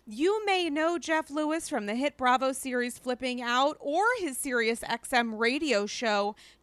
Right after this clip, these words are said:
Jeff Lewis Live. And now Jeff is bringing you a brand new podcast we think you'll love called Jeff Lewis Has Issues. Sidebar, has Jeff, Jeff watches Bravo shows. I wonder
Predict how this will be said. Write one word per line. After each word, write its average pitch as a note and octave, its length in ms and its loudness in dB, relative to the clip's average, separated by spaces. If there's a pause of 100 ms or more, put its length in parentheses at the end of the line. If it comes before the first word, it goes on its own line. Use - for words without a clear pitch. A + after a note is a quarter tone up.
Jeff B3 460 2 (140)
Lewis A#3 580 -2
Live. F#3+ 480 2 (320)
And C4+ 180 0
now D#4 180 4 (100)
Jeff A#3+ 320 2
is G#3+ 160 -8
bringing B3 400 -2
you A3 240 2
a - 100 -2
brand B3+ 420 2
new C4+ 180 -2 (140)
podcast G3+ 600 0
we C4 240 -2
think B3 280 -6
you'll A#3+ 260 0
love E3 440 0
called G3+ 300 -4
Jeff G3+ 280 -2
Lewis G3 280 -6
Has G#3+ 160 -12
Issues. F#3+ 360 -10 (480)
Sidebar, D4+ 600 4
has D#4+ 420 -6
Jeff, G4 360 -8 (280)
Jeff B4 280 2
watches A#3+ 540 -2
Bravo G#3 480 0
shows. G3+ 540 -2 (400)
I D#4 200 -2
wonder C#4 400 -4